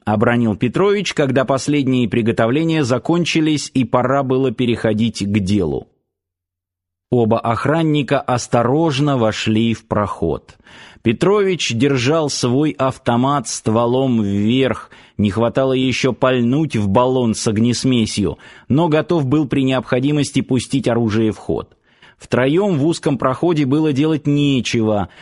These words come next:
поэтому Димка остался снаружи, собираясь, если что, в любой момент броситься на помощь.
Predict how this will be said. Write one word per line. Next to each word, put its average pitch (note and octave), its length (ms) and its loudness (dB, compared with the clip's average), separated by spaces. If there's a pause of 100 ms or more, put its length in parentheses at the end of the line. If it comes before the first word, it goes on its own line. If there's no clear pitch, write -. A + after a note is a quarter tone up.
(120)
поэтому B2+ 460 2
Димка C3+ 440 0
остался C#3+ 440 -2
снаружи, B2 840 0 (220)
собираясь, A#2+ 720 0
если A2+ 300 0
что, E3+ 260 0
в B2+ 80 2
любой C3+ 300 2
момент D3 420 0
броситься B2+ 580 0
на B2 160 0
помощь. E2 540 -4